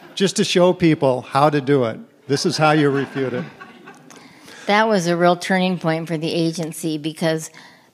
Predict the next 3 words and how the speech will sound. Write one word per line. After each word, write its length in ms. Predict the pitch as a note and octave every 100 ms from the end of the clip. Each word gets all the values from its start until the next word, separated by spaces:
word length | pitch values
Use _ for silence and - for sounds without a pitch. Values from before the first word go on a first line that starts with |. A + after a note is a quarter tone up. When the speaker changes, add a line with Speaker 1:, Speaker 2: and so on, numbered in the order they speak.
| _
Speaker 2:
the 120 | F3
employees 960 | F3 E3+ E3+ F#3+ G3+ F#3+ E3 D#3+ D3 - _ _ _ _ _ _ _ _
were 460 | G3 F#3 F3 E3+